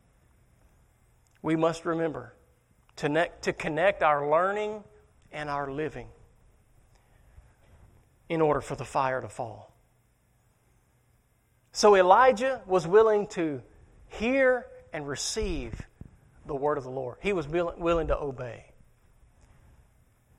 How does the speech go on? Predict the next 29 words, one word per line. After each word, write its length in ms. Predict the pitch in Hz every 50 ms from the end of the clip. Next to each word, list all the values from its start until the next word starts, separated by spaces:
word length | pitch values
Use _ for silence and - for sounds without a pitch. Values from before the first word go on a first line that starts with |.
| _ _ _ _ -
How 120 | - 160
about 280 | 151 151 143 135 - 165
you 100 | 147 131
this 200 | 135 123 - -
morning? 320 | 139 139 143 147 156 160 - _ _ _ _ _ _ _ _ _ _ _ _ _ _ _ _ _ _ - - - - -
You 80 | 175
know, 120 | 175 185 180
we 120 | 180 175
all 200 | 175 185 196 185
want 180 | 175 175 175 151
God 240 | 170 180 185 185 175
to 40 | 165
do 120 | 165 165
great 320 | 151 170 175 175 175 175
things 260 | - 175 175 175 160 160
in 80 | 160
our 120 | 156 151 143
lives 500 | 147 156 160 151 135 113 113 - - - _ _ _ _ _ -
and 100 | 135 117
save 360 | - - - 175 180 180 170
our 120 | 165 160 147
family 380 | - 185 165 175 185 180 175
members 420 | 170 175 175 170 165 165 170 147 151
and 100 | 127 131
all 140 | 151 165
this 180 | 165 170 156 -
kind 200 | - 180 170 165
of 60 | -
stuff. 300 | - - 170 165 - 135